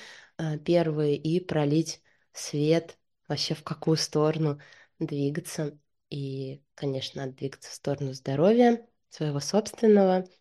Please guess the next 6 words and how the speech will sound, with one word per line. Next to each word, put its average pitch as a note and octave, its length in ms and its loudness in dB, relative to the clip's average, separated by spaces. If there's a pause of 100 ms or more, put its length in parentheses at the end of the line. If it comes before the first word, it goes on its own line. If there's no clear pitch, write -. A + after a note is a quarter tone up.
(160)
устойчивости E3+ 1040 -2 (880)
и E3 540 2 (560)
любви, G3 380 4 (2250)
чего D#3 260 -2
я F#3+ 180 4
всем F3+ 320 0